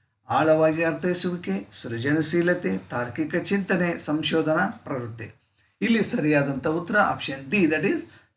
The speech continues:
ಸಂಶೋಧನಾ ಪ್ರವೃತ್ತಿ ಅಂತ ನಾವು ಹೇಳ್ಬೋದು. ಇನ್ನು ಹೊಸ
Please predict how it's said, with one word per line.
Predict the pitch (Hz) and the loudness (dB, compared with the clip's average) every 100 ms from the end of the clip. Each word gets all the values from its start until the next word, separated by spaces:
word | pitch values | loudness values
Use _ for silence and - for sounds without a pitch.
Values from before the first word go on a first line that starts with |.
| - | -2
ಸಂಶೋಧನಾ | 180 202 - 185 170 180 330 - - - | 2 2 2 2 2 2 2 -2 -12 -6
ಪ್ರವೃತ್ತಿ | 143 147 147 147 | 0 0 0 -4
ಅಂತ | 131 127 | -6 -6
ನಾವು | 143 147 254 - | -4 -4 -6 -6
ಹೇಳ್ಬೋದು. | 165 123 - - _ _ _ _ _ _ _ _ _ _ _ _ _ _ _ _ _ _ _ _ _ - | -6 -4 -10 -18 _ _ _ _ _ _ _ _ _ _ _ _ _ _ _ _ _ _ _ _ _ -4
ಇನ್ನು | 196 208 208 | 0 0 -2
ಹೊಸ | 147 170 - | 0 0 6